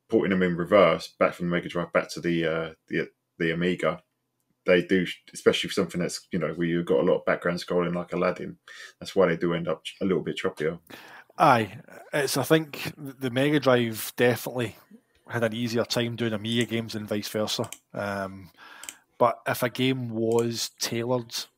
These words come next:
Speaker 2: to the Amiga, there was some incredible results. I mean, there's a video,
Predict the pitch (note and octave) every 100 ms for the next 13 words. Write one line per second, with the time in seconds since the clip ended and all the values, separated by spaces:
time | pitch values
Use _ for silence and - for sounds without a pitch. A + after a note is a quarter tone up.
0 | _ - C3 A#2+ A2+ G#2 A2+ A2+ A#2+ G2+
1 | A#2 G#2 G2+ A2+ A2+ - A#2 G#2+ G2+ A2
2 | G#2+ G#2+ G#2+ G2+ A2 A2+ A#2+ A#2+ A#2+ A2+
3 | - - - - A#2+ A#2+ A#2+ B2 B2+ G#2+